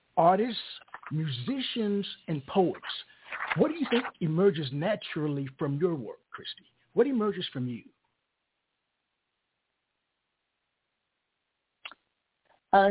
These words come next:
Speaker 2: definitely, again, I think, you know, one thing is advocate, advocacy, definitely. Um, oh, empathy, and I think that's where advocacy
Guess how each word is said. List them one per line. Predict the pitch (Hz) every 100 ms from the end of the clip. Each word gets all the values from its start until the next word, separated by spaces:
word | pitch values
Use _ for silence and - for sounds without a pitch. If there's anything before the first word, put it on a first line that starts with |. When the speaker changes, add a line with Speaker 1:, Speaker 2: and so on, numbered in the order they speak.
| 202
Speaker 2:
definitely, | 269 339 - 302 269 254 254 262 - _ _ _ _ _ _ _ _ _ _
again, | 208 247
I | 247 226
think, | - 202 -
you | 196 190
know, | 185
one | 196
thing | 233 190
is | 165 -
advocate, | 170 185 208 254 226 226 _ _ _ _ _ -
advocacy, | 196 202 202 - 170 151
definitely. | 156 156 151 147 151 143 147 156 156 _ -
Um, | 165 156 156 147 156 151 - _ _ _ _ _ _ _ - - _ -
oh, | 214
empathy, | 185 208 240 277 - 277 285 302 302 _
and | 185
I | 175
think | 180 214 196
that's | 190
where | - 160
advocacy | 165 202 185